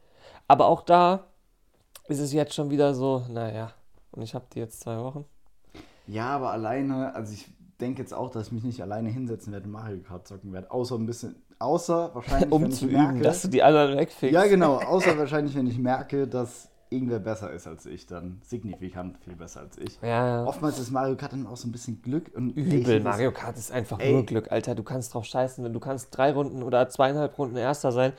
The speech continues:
Speaker 1: dann kommt so ein blaues Ding,
Speaker 2: Ja, und
Speaker 1: dann
Speaker 2: der
Speaker 1: kommen
Speaker 2: fickt
Speaker 1: drei
Speaker 2: dich einmal
Speaker 1: rote und dann
Speaker 2: komplett.
Speaker 1: stehst du Platz acht, weißt
Speaker 2: Ja.
Speaker 1: du. Das ist einfach drauf geschissen. Aber da, ey, da reg ich mich auch immer so auf drüber.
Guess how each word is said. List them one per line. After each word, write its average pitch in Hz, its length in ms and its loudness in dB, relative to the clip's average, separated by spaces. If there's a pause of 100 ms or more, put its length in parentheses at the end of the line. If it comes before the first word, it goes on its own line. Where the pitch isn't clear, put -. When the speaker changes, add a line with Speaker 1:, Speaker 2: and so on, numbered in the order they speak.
(300)
Speaker 1:
dann 120 180 -4
kommt 147 240 -2
so 143 80 -2
ein 123 80 -2
blaues 156 380 8
Ding, 156 180 6
Speaker 2:
Ja, 143 300 6
und 131 140 2
Speaker 1:
dann 135 140 8
Speaker 2:
der 139 100 2
Speaker 1:
kommen 147 200 8
Speaker 2:
fickt 156 100 4
Speaker 1:
drei 147 140 10
Speaker 2:
dich 120 80 4
einmal 160 160 12
Speaker 1:
rote 151 200 8
und 139 140 6
dann 135 120 6
Speaker 2:
komplett. 135 100 0 (140)
Speaker 1:
stehst 143 120 -4
du 117 40 -6
Platz 117 280 -2
acht, 104 300 4
weißt 120 220 4
Speaker 2:
Ja. 139 100 0
Speaker 1:
du. 104 200 -2 (320)
Das 110 240 -6
ist - 200 -12
einfach 110 280 -6
drauf - 220 -8
geschissen. 98 280 -6 (540)
Aber 147 200 4
da, 180 240 4
ey, 147 120 -8
da 131 100 -8
reg 123 180 -12
ich 113 100 -12
mich 127 160 -10
auch 127 60 -8
immer 123 120 -12
so - 140 -12
auf - 160 -14
drüber. - 240 -10